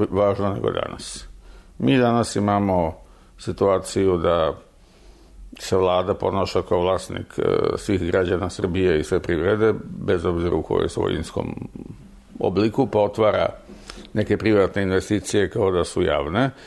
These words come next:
ali tada se to nije događalo. Ja moram da kažem, bez obzira na te ideološke razlike, ta vlada od dve hiljade prve,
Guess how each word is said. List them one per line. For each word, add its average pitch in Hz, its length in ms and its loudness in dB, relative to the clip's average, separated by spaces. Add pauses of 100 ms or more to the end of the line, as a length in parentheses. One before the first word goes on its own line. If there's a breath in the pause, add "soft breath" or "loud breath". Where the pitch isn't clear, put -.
(260 loud breath)
ali 110 180 0
tada 143 240 2
se 139 140 -2
to 143 140 0
nije 170 200 2
događalo. 147 580 2
Ja 90 80 4
moram 110 300 -2
da 113 100 2
kažem, 117 360 2
bez 113 160 2
obzira 113 300 0
na 101 120 0
te 107 140 0
ideološke 104 480 2
razlike, 98 560 0 (1120 soft breath)
ta 110 140 4
vlada 104 360 4
od 98 80 0
dve 98 160 0
hiljade 104 360 2
prve, 98 480 4